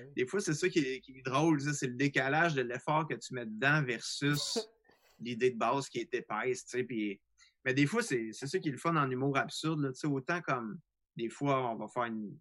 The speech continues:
Speaker 2: vraie critique sociale de quelque chose, des fois, c'est juste vraiment random, tu sais, puis c'est ça qui est cool. Je pense que les gens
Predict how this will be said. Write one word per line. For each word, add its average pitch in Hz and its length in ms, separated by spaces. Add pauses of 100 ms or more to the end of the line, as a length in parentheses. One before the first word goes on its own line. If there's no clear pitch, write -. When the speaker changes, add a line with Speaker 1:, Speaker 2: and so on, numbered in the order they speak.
Speaker 2:
vraie 123 220
critique - 380
sociale 135 380
de 120 100
quelque 107 240
chose, 143 460
des 123 300
fois, 165 180
c'est 127 180
juste 127 260
vraiment 127 460
random, 107 600
tu - 160
sais, - 40
puis 101 320 (580)
c'est 135 140
ça 202 140
qui 165 140
est 123 80
cool. 151 200
Je 147 60
pense 196 160
que 180 80
les 123 220
gens 147 400